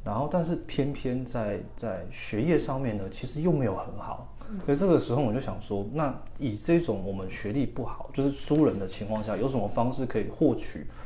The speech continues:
Speaker 1: 我们想要的报酬？
Speaker 2: 嗯。
Speaker 1: 那这个时候，所以我常，人家问我说为什么要创业，我都会说，啊，因为我找不到工作。更精确的来说，就是我找不到一个，呃，适合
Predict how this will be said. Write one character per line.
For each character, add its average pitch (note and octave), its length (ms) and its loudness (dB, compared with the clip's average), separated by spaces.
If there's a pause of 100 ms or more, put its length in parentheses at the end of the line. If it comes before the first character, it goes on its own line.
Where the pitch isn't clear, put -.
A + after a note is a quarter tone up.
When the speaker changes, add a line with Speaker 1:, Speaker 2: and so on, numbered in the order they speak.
(220)
Speaker 1:
我 G#2+ 100 0
们 G2+ 180 -2
想 G2+ 260 -4
要 A2 160 0
的 F2+ 120 -2
报 G2+ 280 2
酬？ - 320 -8 (280)
Speaker 2:
嗯。 - 300 -8
Speaker 1:
那 B2+ 80 0
这 C3+ 100 0
个 C3 140 2
时 - 140 -2
候， G#2 360 2
所 C3+ 140 0
以 B2+ 40 4
我 A2+ 40 2
常， A2 240 0
人 A2+ 40 -2
家 A2+ 220 0
问 C3 80 -2
我 G#2 120 0
说 G#2 100 -2
为 A#2+ 80 -2
什 A2+ 60 -2
么 G2+ 80 -2
要 G2 60 -4
创 G#2+ 200 -4
业， G#2+ 80 -2
我 G2+ 60 -4
都 G#2 80 -4
会 G#2 40 -2
说， G#2 160 -4
啊， A#2 120 -6
因 A#2 40 -2
为 A#2+ 80 0
我 G#2 60 -6
找 - 100 -8
不 - 80 -10
到 F2+ 60 -6
工 E2 240 -8
作。 - 220 -10 (520)
更 F3+ 200 12
精 D#3 220 8
确 D#3 220 10
的 A#2 80 8
来 G#2 140 6
说， A2+ 180 2
就 A#2+ 80 2
是 B2+ 140 -2
我 A#2+ 140 2
找 A#2 220 0
不 G#2 100 -2
到 B2+ 240 2
一 B2+ 100 0
个， A2 360 0 (240)
呃， G#2+ 220 0
适 D#3+ 420 2
合 G#2 320 2